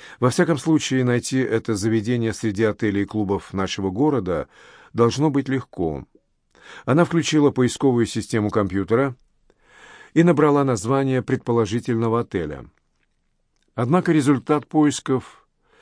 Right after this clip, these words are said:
ее разочаровал. В Петербурге не нашлось отеля «Шаляпин». На всякий случай Ленская повторила запрос в другом поисковике, но и там результат был отрицательным.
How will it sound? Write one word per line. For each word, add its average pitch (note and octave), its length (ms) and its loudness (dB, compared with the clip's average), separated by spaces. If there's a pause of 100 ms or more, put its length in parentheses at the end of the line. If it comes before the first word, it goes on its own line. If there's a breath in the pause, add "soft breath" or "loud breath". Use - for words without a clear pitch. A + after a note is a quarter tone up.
(240 soft breath)
ее B2+ 240 4
разочаровал. G#2+ 760 -4 (360 soft breath)
В - 40 -20
Петербурге C#3+ 760 2
не C3+ 120 2
нашлось A#2 500 -2
отеля F#2+ 360 -4
«Шаляпин». F2+ 640 -6 (480 loud breath)
На C3+ 120 0
всякий E3+ 240 2
случай D#3+ 340 0
Ленская C#3 460 2
повторила A#2 580 0
запрос C3 580 -2
в G#2+ 100 -8
другом A#2+ 420 0
поисковике, G#2 880 -4 (480 loud breath)
но C#3 140 4
и E3 60 4
там B2 280 0
результат A#2 460 0
был B2 180 -2
отрицательным. E2 920 -8